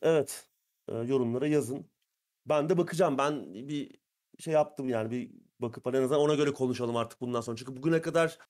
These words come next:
birkaç güncelleme yükledim. Ben hani dedim ki yani hiçbir şey çözülmemiş. Hala aynı. Yine adamlar birbirine çarpıyor. İşte gidiyor duvara çarpıyor. Arabanın önüne atlıyor. Arabalar yine kuyruk oluyor falan böyle otomo-, şeyde,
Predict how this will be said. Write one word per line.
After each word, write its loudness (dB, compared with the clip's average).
birkaç 2
güncelleme 0
yükledim. -2
Ben 2
hani -2
dedim -4
ki -8
yani -2
hiçbir -14
şey -6
çözülmemiş. -8
Hala 2
aynı. 2
Yine 2
adamlar 0
birbirine 2
çarpıyor. -2
İşte -10
gidiyor -2
duvara 2
çarpıyor. 0
Arabanın 0
önüne 0
atlıyor. -2
Arabalar -2
yine -4
kuyruk -8
oluyor -4
falan -6
böyle -6
otomo-, -8
şeyde, -10